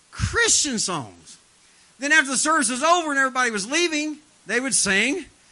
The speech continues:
secular songs. And I'm like, "Why are they doing this, Pastor Scott?"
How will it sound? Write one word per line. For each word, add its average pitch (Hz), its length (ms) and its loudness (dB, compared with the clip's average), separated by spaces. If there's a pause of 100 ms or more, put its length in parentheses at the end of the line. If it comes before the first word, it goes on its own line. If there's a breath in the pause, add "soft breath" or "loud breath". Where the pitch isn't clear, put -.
(160 soft breath)
secular 359 760 2
songs. 151 640 0 (580)
And 302 120 -2
I'm 311 220 8
like, 269 440 -2 (2750)
"Why 254 380 -4 (320)
are 143 60 -12
they 160 100 -4
doing 254 260 -4
this, - 440 -12 (1040)
Pastor 233 300 -10
Scott?" 262 360 -12